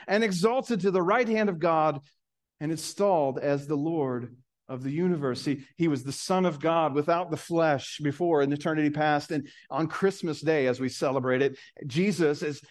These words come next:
taken on flesh. Jesus of Nazareth is born. He is truly God and truly man. And now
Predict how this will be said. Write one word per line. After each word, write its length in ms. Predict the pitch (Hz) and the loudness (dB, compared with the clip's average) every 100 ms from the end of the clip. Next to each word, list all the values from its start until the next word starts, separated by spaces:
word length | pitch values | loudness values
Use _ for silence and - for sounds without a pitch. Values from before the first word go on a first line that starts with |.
| _ | _
taken 340 | - 170 165 165 | -6 -6 0 0
on 340 | 151 170 190 | 2 2 2
flesh. 540 | 180 185 190 180 131 - | 0 2 4 4 0 -4
Jesus 540 | 143 202 202 185 - | 0 2 4 2 0
of 180 | 170 156 | -4 0
Nazareth 680 | 170 180 214 165 160 139 | 2 2 2 2 2 2
is 160 | 160 143 | 0 -2
born. 300 | 147 196 185 | 0 2 2
He 160 | 175 180 | 2 2
is 400 | 180 220 175 - - - | 4 2 0 -12 -20 -12
truly 520 | - 185 240 240 214 | -2 2 4 4 2
God 460 | 175 196 175 139 156 | 2 4 4 2 0
and 240 | 165 175 | 0 0
truly 540 | 175 214 240 247 220 | -2 0 2 4 2
man. 520 | 196 214 208 160 165 160 - - | 2 4 4 4 2 -2 -12 -4
And 260 | 180 190 | 0 2
now 460 | 202 240 226 185 170 | 4 4 4 2 0